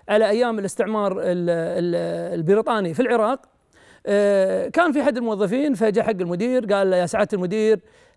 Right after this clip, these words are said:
أنا لو سمحت أبيك ترقيني للوظيفة الفلانية." قال له: "زين، أوكي، بس شنو هو ال-، يعني السبب ال-، الدافع اللي أنا بخليك، آه، تترقى؟"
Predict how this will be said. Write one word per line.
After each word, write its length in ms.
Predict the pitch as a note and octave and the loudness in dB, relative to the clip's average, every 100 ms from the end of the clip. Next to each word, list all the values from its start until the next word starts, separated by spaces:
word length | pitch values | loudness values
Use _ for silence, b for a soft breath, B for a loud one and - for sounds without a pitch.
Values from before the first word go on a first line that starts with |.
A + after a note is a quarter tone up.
| - | -2
أنا 480 | G#3+ A#3 A3 G#3+ G3+ | 0 2 2 2 2
لو 140 | G#3+ | 2
سمحت 420 | - G#3+ A3 - | 2 0 -2 -4
أبيك 380 | G3+ A3 G#3+ - | -2 0 -2 -2
ترقيني 500 | F#3 - A#3 G#3+ G3 | -4 0 0 2 2
للوظيفة 640 | A#3 G#3+ G3+ A#3+ G3+ G#3+ | 2 2 2 0 2 0
الفلانية." 600 | G3 G3 G3+ G3 E3 C#3 _ _ _ _ _ - | 2 2 2 2 -2 -4 _ _ _ _ _ -8
قال 140 | G#3 A#3 | -4 -2
له: 60 | |
"زين، 320 | G#3 C4+ A#3+ | 0 0 0
أوكي، 300 | B3 B3+ C#4 | -4 0 0
بس 340 | G#3+ F3+ - G#3 - | 0 -4 -8 -12 -12
شنو 300 | - E4+ F4 | -6 -2 2
هو 80 | D4 | 2
ال-، 560 | C#4 B3+ B3 A3 G#3 - b b b | 2 2 0 0 -6 -8 b b b
يعني 360 | G3 A#3 A3+ | 0 2 2
السبب 560 | G#3 - G4 G#4 D#4+ G#3+ | 0 -2 -4 0 -2 0
ال-، 220 | G#3+ G#3+ | 0 2
الدافع 560 | G3+ F#3+ G#3+ G#4 C#4 C4 | 0 -2 -2 0 2 2
اللي 220 | A#3 A3+ | 0 0
أنا 160 | C4+ A#3 | 0 0
بخليك، 480 | G#3 C4 C4+ B3+ | 0 0 0 -2
آه، 300 | - G3 A3 | -2 -2 -4
تترقى؟" 640 | - A#3+ C4 D#4 - A3+ | -2 0 2 0 0 -4